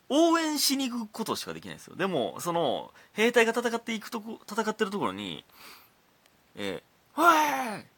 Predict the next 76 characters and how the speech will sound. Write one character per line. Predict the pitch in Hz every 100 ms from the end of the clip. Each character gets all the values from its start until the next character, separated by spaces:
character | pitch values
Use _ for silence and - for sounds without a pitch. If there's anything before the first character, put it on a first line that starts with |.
| _ _ _ _ _
言 | 113
っ | 104
た |
ら、 | 110 131 - _ -
「フ | 330
ァ |
ー!」 | 320 285 262 240 240 208
っ |
て | - _ -
言 |
っ | 101
て |
く | -
る |
ん |
で | -
す |
よ。 | - _ _
そ | - 151 190
の、 | 156 170 - - - - 208
<laughs> |
応 | 139 151
援 | 143
隊、 | 131 127 117
え | 127 120 113
ー、 | - - -
兵 | 131 139
隊 | 135 123
が。 | 120 - _ - - - _ _ _ _ _ - - -
え、 | 196
で、 | 196 190 240 208
そ | 254
れ | 269
で | 135 85
能 | 175 185
力 | 117
上 | 92
が | 98
る | 95
み |
た | -
い |
な。 | - - _ _ _ _ _ _ -
で | 240
も |
自 | 151 208
分 | 262 302
も |
食 | 165 131
ら |
っ | 104
た | 82
ら |
あ |
か | 85
ん |
し、 | 82 -
み |
た | -
い | -
な | -
ね。 | 143 _ _ _ -
で、 | 170 147 117
向 | 131
こ | 135 147
う |
も、 | 156 143
な | 92 101
ん |
か、 |
ま | 110
あ、 | 127
言 | 220
う |
た | 240
ら、 | 233 185